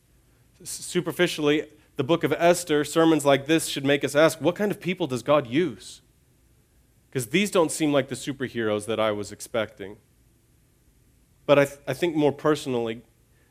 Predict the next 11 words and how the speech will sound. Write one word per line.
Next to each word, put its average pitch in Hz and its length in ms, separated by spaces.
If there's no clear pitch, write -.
beyond 151 340
that 135 160
question, 127 400
Esther 143 440
will 123 200
reassure 127 560
us, - 420
it 131 120
does 185 340
reassure 101 480
us, - 260